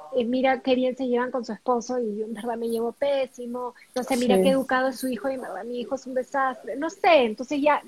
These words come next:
Speaker 1: empiezas a comparar. Pero
Speaker 2: Sí.
Speaker 1: ojo que no todo el mundo postea, o sea, no estás posteando todo el tiempo todo lo que pasa en tu casa, y no
Speaker 2: Ujú.
Speaker 1: posteas todo, y hay muchas personas, yo trato de mantenerme lo más auténtica que puedo,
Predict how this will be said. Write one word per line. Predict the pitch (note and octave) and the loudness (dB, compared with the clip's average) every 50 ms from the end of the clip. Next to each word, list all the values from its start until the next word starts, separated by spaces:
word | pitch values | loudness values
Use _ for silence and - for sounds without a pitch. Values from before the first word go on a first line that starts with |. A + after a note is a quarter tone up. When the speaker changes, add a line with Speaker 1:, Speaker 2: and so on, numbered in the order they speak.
| G#3+ | -8
Speaker 1:
empiezas | A#3 B3 G3+ C4+ B3+ - D#4 D#4 | -8 -8 -6 -6 -6 -6 -4 -4
a | F4+ E4 | -4 -2
comparar. | - C4+ G#3+ - - - A3 B3 A#3 A3 - - - - _ _ _ _ _ _ - - | -2 -4 -4 -4 -6 -2 2 2 2 0 -2 -8 -20 -20 _ _ _ _ _ _ -8 -2
Pero | - B3 A#3+ A#3+ G3+ | 0 4 6 6 6
Speaker 2:
Sí. | |
Speaker 1:
ojo | F#3+ F#3 D4+ D#4 | 6 4 0 -2
que | - D4+ | 0 0
no | B3+ B3+ C4 C4 C#4+ D4+ D4 | 0 0 -2 -2 -2 -2 -2
todo | - E4+ E4+ | 0 0 0
el | E4 E4 | 0 0
mundo | D4+ D4 D4 C#4+ D4+ D4+ | -2 -4 -4 -2 -2 -2
postea, | D4+ C4+ A#3 - - - C4+ C4 B3+ C4 C4 C#4 D#4 G#4+ - _ _ _ _ _ - | -2 -4 -8 -8 -6 -4 -2 -2 0 0 0 -2 -2 -4 -6 _ _ _ _ _ -8
o | |
sea, | - C4+ B3+ | -4 -2 0
no | B3+ C#4+ | 0 0
estás | E4+ - - C5+ A#4+ - - | -2 0 0 -2 -2 0 -2
posteando | E4 C4+ - - - C#4 C4+ C4 C4 C#4 | -4 -4 -2 0 0 2 2 2 0 -2
todo | C#4 - C#4 C4+ C4+ | 0 0 0 2 2
el | C4+ C4 C4 | 2 0 0
tiempo | - C4+ B3+ A#3+ A3+ C4+ C4 | -2 -2 -2 -2 -4 -6 -6
todo | - - C4 C4+ C#4 | -4 -4 -4 -2 -2
lo | C#4+ C#4 | -4 -4
que | A#3+ G#3 | -6 -6
pasa | - A3+ - C#4 | -8 -8 -8 -10
en | C4+ | -10
tu | B3+ - | -12 -12
casa, | - - - - C#4+ - - A3 G#3+ G#3+ - - - | -12 -10 -10 -10 -10 -12 -12 -14 -14 -14 -16 -16 -14
y | A3 | -12
no | G#3+ A#3 A#3+ | -6 -2 0
Speaker 2:
Ujú. | |
Speaker 1:
posteas | A3+ A3+ - F#3 G#3 G#3+ G#3 D4+ - - - - | 2 2 4 6 6 6 6 6 2 -6 -6 -2
todo, | C#4+ C#4 C4+ A#3+ | 0 0 2 2
y | G#3+ G#3+ A3+ | 0 0 0
hay | A#3+ B3 | 0 0
muchas | B3 C4 C#4+ C#4+ C#4 C#4 - D4+ C#4+ | -2 -2 -4 -4 -4 -4 -6 -8 -8
personas, | C#4+ - G#3 - - A#3 G#3+ G3+ G3+ G#3 A3+ A#3 A3 | -8 -12 -12 -8 -6 -4 -4 -4 -4 -6 -8 -8 -6
yo | C4 C4 C4 | -6 -6 -4
trato | - - D#4+ D#4 D#4 D#4+ | -2 0 0 0 2 0
de | E4 D#4 | -2 -2
mantenerme | C#4+ B3+ G#3 G3 G3 G#3 A3 G#3+ A3 A#3 C4 C4+ - _ _ _ _ | -2 -6 -6 -6 -6 -6 -6 -4 -4 -4 -4 -6 -8 _ _ _ _
lo | - G#3+ G#3+ G3+ | -6 -6 -4 -4
más | G#3 A3 A3+ A#3+ A#3+ A3+ - | -4 -4 -4 -4 -4 -4 -6
auténtica | C4 B3 - B3 A#3 A3 A3 A3+ - B3 | -8 -6 -4 -6 -6 -6 -6 -6 -8 -8
que | - G#3 | -6 -8
puedo, | - - - G3+ G3 G3 G3+ B3 - | -8 -6 -6 -6 -4 -4 -4 -6 -8